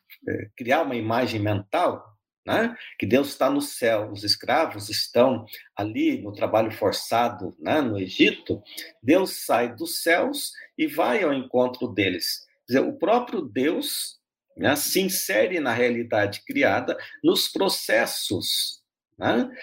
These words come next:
é, de construção da história, no momento em que o ser humano, é, vive uma situação de extrema brutalização,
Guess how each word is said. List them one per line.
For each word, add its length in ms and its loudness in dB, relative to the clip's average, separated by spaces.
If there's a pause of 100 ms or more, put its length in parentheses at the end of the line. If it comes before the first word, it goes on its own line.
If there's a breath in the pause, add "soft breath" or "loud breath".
(340 loud breath)
é, 240 0
de 120 -6
construção 800 2
da 120 2
história, 800 -2 (680)
no 240 2
momento 440 0
em 100 -4
que 400 -2 (100)
o 120 2
ser 340 0
humano, 560 0 (920)
é, 200 0
vive 480 0
uma 160 2
situação 720 0 (540 loud breath)
de 100 4
extrema 560 2
brutalização, 1400 0